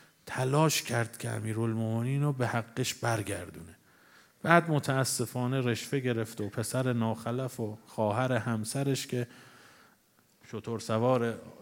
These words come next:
جمل بود، خلاصه اینا او رو از راه به در کرد. اینجا جا بود، ما بودیم می‌گفتیم که: «آقا برو وسط میدان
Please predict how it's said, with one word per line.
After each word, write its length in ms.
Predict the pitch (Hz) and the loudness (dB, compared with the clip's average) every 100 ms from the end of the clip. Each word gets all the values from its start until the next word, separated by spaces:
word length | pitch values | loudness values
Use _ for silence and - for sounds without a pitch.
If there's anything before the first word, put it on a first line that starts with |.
| - | -12
جمل 440 | - 127 135 139 143 | -2 2 4 4 4
بود، 200 | 185 185 | 2 4
خلاصه 380 | 151 143 - | 2 2 2
اینا 160 | 170 160 | 2 4
او 100 | 160 | 2
رو 60 | 156 | 2
از 140 | 127 | 2
راه 120 | 139 | 4
به 120 | 135 | 4
در 220 | 113 113 92 | 6 6 4
کرد. 440 | - 85 82 - - - _ _ - _ _ _ _ _ _ _ _ _ | 0 -10 -10 -14 -20 -20 _ _ -20 _ _ _ _ _ _ _ _ _
اینجا 360 | - 170 175 208 | 4 4 6 4
جا 400 | 147 165 190 208 | 4 2 4 4
بود، 260 | 196 208 208 143 - | 4 0 -2 -8 4
ما 140 | 147 | 6
بودیم 320 | 151 151 170 | 10 8 8
می‌گفتیم 580 | 175 160 160 156 165 160 | 6 4 4 2 2 2
که: 340 | 151 160 151 139 - - - _ | 4 4 4 2 -8 -20 -20 _
«آقا 240 | 135 147 147 | 2 4 6
برو 320 | 151 156 143 | 6 6 6
وسط 340 | 135 151 135 | 4 0 0
میدان 800 | 131 131 127 123 147 165 170 165 | 0 2 2 2 2 4 2 0